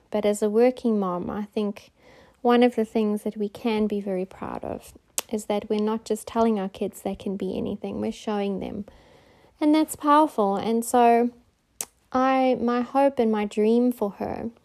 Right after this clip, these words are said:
is that she would understand that she can do anything, that really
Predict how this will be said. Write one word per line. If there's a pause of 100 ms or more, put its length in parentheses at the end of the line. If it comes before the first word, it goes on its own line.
(240)
is
that
she
would
understand
that
she
can
do
anything, (640)
that
really